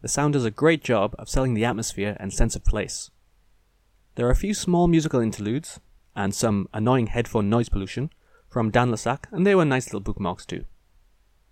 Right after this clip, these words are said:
I really like the way the H D rumble has been integrated, so when the sound of other trains, uh, passing by comes along, you get a nice little bit of feedback too.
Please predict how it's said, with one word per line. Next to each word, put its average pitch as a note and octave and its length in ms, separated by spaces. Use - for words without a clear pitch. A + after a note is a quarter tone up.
I - 60
really G3 220
like F#3 180
the D#3 100
way D3 180
the A#2 200
H B2 180
D A2+ 160
rumble G#2 360
has G2 120
been G#2+ 260
integrated, G2+ 600
so G#2+ 240
when A#2+ 180
the A2 60
sound D3+ 320
of C#3 100
other B2 200
trains, A#2 360
uh, A2 160
passing A2 340
by G#2+ 380
comes A2 240
along, A2+ 280
you A#2 80
get B2+ 80
a C3 40
nice F3+ 280
little D3 100
bit C#3+ 140
of A2 80
feedback G#2+ 400
too. - 220